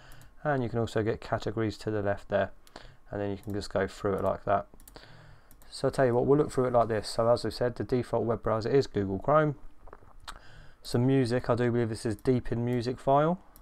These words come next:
Let's go into the about and that will let us know a bit more about it. Yep, so this is Deepin Music.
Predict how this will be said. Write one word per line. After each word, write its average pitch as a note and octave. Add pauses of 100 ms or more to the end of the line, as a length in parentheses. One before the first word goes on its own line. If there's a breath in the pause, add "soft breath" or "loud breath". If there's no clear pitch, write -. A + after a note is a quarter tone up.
(200)
Let's B2
go B2
into A2+
the A2+
about A2
and A2
that A2
will G#2+
let A2+
us -
know G#2+
a G2+
bit A2+
more G#2+
about B2
it. C#3 (600 loud breath)
Yep, B2+
so C3
this B2+
is A2
Deepin B2
Music. D3+